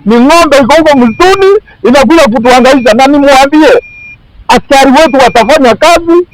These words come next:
kwa sababu wewe. Na kuna wengine nao nasikia wanalia, Natembeya alikuwa anatuita wajinga.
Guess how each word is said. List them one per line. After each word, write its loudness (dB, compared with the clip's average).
kwa -2
sababu 0
wewe. 0
Na -2
kuna 0
wengine 2
nao 0
nasikia 0
wanalia, 2
Natembeya 0
alikuwa 0
anatuita 0
wajinga. 0